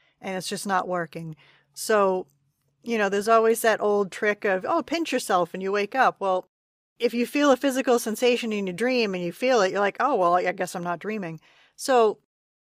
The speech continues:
a lot of lucid dreaming has to happen during the day. You have to practice. So during the day, practice a few times a day, uh, trying to read something. If you try to read a page in a book, or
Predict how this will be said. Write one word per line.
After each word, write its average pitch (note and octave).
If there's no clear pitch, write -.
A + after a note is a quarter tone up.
a A3
lot A#3
of D4+
lucid C4
dreaming G#3+
has G#3
to A#3+
happen G3
during F3+
the F#3
day. F3
You F#3
have F#3
to G3+
practice. -
So F#3+
during A#3+
the C4+
day, G#3+
practice G#3+
a F3+
few G#3+
times G#3+
a A3
day, E3+
uh, F3
trying F#3
to A3
read B3+
something. D#3
If G3+
you G#3
try A3
to A3+
read G#3
a G#3
page G#3
in A#3
a A#3
book, G3+
or F3